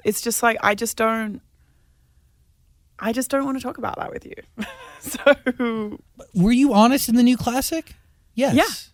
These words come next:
Speaker 2: totally.
Speaker 1: Yes, yes. Because I, I wrote it all before I was very famous. So it was really easy to do those things. And I didn't have that, like, snowballed effect of what we're talking about, wh-, what you're talking about, Zach. Um, and it's just like,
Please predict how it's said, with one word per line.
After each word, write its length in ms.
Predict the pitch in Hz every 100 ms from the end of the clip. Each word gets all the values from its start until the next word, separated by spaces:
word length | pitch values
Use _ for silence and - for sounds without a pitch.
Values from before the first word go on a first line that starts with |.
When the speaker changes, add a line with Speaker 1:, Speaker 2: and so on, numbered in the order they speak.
| -
Speaker 2:
totally. 380 | - 226 151 113
Speaker 1:
Yes, 200 | - -
yes. 480 | 220 320 - - _
Because 320 | - 208 294 277
I, 440 | 262 254 240 220 196 170 180
I 140 | - 202
wrote 300 | 180 214 294
it 120 | 190
all 160 | 160 165
before 260 | 170 175
I 60 | 170
was 140 | 165
very 220 | 165 160
famous. 640 | 151 165 113 - - - _ _ _ _ _
So 220 | - 202
it 80 | 180
was 120 | 175
really 200 | 185 175
easy 400 | - 170 180 165
to 120 | 156 170
do 160 | 170
those 280 | 180 160 160
things. 260 | 165 160 160
And 100 | 175
I 60 |
didn't 200 | 180 185
have 160 | 175 170
that, 180 | 160 -
like, 160 | 143
snowballed 560 | - 175 160 165 156 151
effect 460 | - 156 160 -
of 300 | 151 143 147 -
what 180 | 156 -
we're 200 | 165 165
talking 340 | 180 151 160
about, 380 | 147 147 143 -
wh-, 200 | - -
what 120 | 156
you're 160 | 160 190
talking 180 | 175 156
about, 220 | 135 107
Zach. 320 | 139 135 -
Um, 460 | 165 160 147 67 - _ _ _ _ _ _ _ _ -
and 80 | 170
it's 120 | 170
just 160 | 180 -
like, 320 | 165 147 -